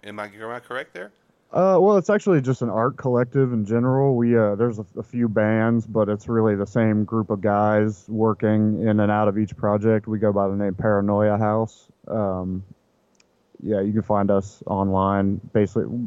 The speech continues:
Speaker 2: our biggest is Facebook right now, so facebook dot com slash paranoia house.
Speaker 1: You guys have a sweet shirt out. "Fuck heroin, smoke grass."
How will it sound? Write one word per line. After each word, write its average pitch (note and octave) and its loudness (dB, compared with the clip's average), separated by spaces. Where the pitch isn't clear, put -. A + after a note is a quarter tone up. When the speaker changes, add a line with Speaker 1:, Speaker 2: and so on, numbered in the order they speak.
Speaker 2:
our C3+ 2
biggest A#2 2
is G#2 -8
Facebook G#2+ 0
right A2 2
now, A2 2
so G2+ -4
facebook G#2+ 0
dot G#2+ 0
com A2 0
slash A2+ 0
paranoia A#2+ 0
house. B2 -2
Speaker 1:
You - -20
guys A2+ -6
have A2 -6
a G2 -12
sweet A2+ -14
shirt G2+ -8
out. F#2 -10
"Fuck A2 -8
heroin, G2 -12
smoke G2+ -14
grass." F#2+ -8